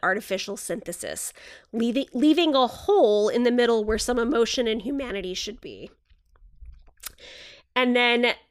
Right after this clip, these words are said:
the, it, basically everybody's making the exact same argument in the reviews. Desson Howe of the Washington Post, the last one I'm gonna read, "Cohen's just spinning, the Coens are just spinning wonderkind wheels. Under his steerage,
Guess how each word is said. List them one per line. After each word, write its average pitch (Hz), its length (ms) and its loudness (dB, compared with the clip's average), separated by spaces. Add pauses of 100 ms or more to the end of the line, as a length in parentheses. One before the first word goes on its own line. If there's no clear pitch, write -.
(340)
the, - 180 -2 (100)
it, - 140 -4 (240)
basically 523 420 4
everybody's 294 420 0
making 220 300 0
the 190 140 -4
exact 190 460 -6
same 170 200 -6
argument 151 420 -6
in 135 80 -10
the 98 80 -14
reviews. 117 400 -10
Desson 247 360 0
Howe 208 300 0
of 196 100 -4
the 208 80 -4
Washington 175 480 -4
Post, 151 300 -8
the 165 60 -8
last 160 240 -4
one 170 80 -6
I'm 143 60 -8
gonna 143 120 -8
read, 135 240 -8 (560)
"Cohen's 349 520 4
just 277 240 0
spinning, 233 460 2 (880)
the 359 120 2
Coens 359 320 4
are 359 60 4
just 277 200 -2
spinning 233 420 2
wonderkind 220 760 0
wheels. - 500 -6 (220)
Under 285 260 2
his 294 200 0
steerage, 233 540 2